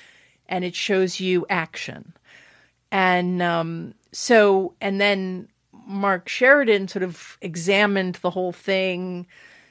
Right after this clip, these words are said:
uh, and realized that this spatter on the wall basically matched the height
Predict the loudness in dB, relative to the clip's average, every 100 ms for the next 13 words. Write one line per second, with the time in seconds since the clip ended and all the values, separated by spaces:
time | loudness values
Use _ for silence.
0 | _ _ -4 -2 -2 -2 -4 -6 -6 -4
1 | -4 -4 -4 2 4 4 2 0 -4 -4
2 | -2 -2 -4 _ _ _ _ -8 0 0
3 | -2 -14 _ _ _ _ -16 -14 -4 -2
4 | 2 0 0 -2 -4 -4 -2 0 2 2
5 | 0 -6 _ _ _ -2 -2 -6 -6 -4
6 | -4 -4 -4 -6 -8 -12 -14 -14 -20 _
7 | _ _ _ _ _ _ -10 -6 -4 -6
8 | -8 -12 -16 _ -12 0 0 0 -4